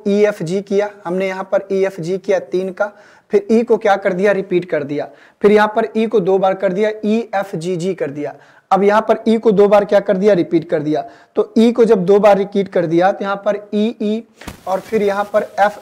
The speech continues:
एफ, जी, जी कर दिया, यहाँ से partition कर दिया। अब इसके बाद ई को तीन बार repeat कर देंगे, तो ई को तीन बार repeat करेंगे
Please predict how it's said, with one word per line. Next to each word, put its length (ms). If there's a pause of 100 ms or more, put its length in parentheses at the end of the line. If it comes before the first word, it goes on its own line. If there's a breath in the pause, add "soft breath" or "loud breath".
एफ, 180
जी, 200
जी 160
कर 180
दिया, 240 (340 loud breath)
यहाँ 160
से 120
partition 480
कर 160
दिया। 220 (340 loud breath)
अब 200
इसके 220
बाद 280
ई 120
को 140
तीन 240
बार 140
repeat 280
कर 160
देंगे, 280
तो 200
ई 120
को 160
तीन 260
बार 120
repeat 300
करेंगे 380